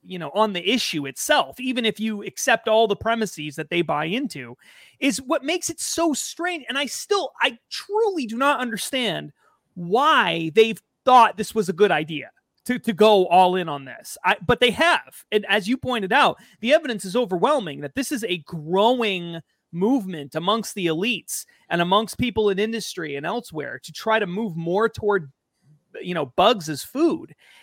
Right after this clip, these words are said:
insects as food. And it's just so bizarre. One thing I wanted to pull up, because I wanna prove that this is not, you know,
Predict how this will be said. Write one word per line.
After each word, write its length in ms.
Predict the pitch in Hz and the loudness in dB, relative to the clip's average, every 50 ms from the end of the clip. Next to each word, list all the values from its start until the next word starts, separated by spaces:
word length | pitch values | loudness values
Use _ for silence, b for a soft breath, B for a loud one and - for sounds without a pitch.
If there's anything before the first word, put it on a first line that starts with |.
| b - | b -8
insects 500 | - - 233 294 269 - 190 143 - - | -2 0 0 0 0 0 -2 -4 -4 -8
as 100 | 151 - | -12 -10
food. 280 | - - 302 294 202 170 | -2 0 0 0 2 0
And 80 | 170 | 0
it's 160 | 180 180 - | -2 -2 -2
just 160 | - 262 - - | -4 -4 -2 0
so 200 | - 330 320 294 | 0 2 0 0
bizarre. 440 | 208 214 175 254 285 269 190 151 B B B B B | 0 0 2 4 4 6 4 2 B B B B B
One 140 | - 277 330 | 0 0 2
thing 120 | 440 381 | 2 2
I 80 | 359 311 | 2 2
wanted 200 | 262 247 254 240 | 2 2 2 0
to 80 | 226 214 | 0 -2
pull 260 | - - 233 214 208 | 0 2 4 6 6
up, 220 | 196 175 160 - _ _ _ _ _ | 6 6 4 2 _ _ _ _ _
because 180 | 214 202 196 208 | -2 0 2 4
I 60 | 220 | 4
wanna 180 | 214 233 269 233 | 4 4 2 -2
prove 840 | - - - - 269 294 285 254 190 156 143 139 143 143 - - _ _ _ _ _ _ _ _ _ | -4 -6 -2 2 4 4 4 4 2 0 -2 -4 -6 -8 -12 -16 _ _ _ _ _ _ _ _ _
that 160 | - 202 - | -2 0 0
this 180 | 240 208 - 233 | -2 -4 -4 -4
is 220 | 226 180 - 175 | -6 -6 -4 -4
not, 460 | 185 190 202 220 - 226 208 196 - - _ _ _ _ _ _ _ - | -2 2 4 6 6 6 6 4 2 -2 _ _ _ _ _ _ _ -4
you 120 | 196 190 | -2 0
know, 380 | 190 175 170 165 160 156 156 | 2 2 2 2 0 0 -4